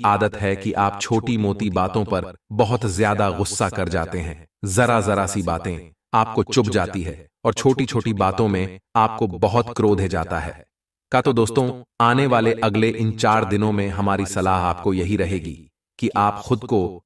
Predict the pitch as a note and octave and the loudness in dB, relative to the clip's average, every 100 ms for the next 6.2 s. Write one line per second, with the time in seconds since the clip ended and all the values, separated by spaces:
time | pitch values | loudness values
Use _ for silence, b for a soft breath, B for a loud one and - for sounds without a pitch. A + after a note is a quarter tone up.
0 | - A2+ - B2 A2 G2 G2 F#2+ F#2+ - | -2 0 2 2 2 0 -2 -2 -2 -2
1 | F#2 E2+ F2 E2 D#2 D#2 D#2+ _ _ _ | -2 -2 -4 -8 -10 -12 -20 _ _ _
2 | - A#2 C3+ G#2 A2 D3 - G#2+ A2+ G#2 | 0 0 0 -2 2 2 2 -2 0 -4
3 | G2+ - F2 G2 - E2 D#2+ D#2 _ _ | -4 -4 -4 -4 -6 -8 -8 -16 _ _
4 | - A2 A2+ B2 A2 A2 - G#2 G#2 F#2+ | -2 -2 0 -2 0 -2 0 0 0 -2
5 | G#2 G#2+ G2+ G#2 G#2 G2 F2+ F#2+ F2+ E2+ | -4 -2 -2 0 0 0 -2 -2 -4 -6
6 | E2+ | -10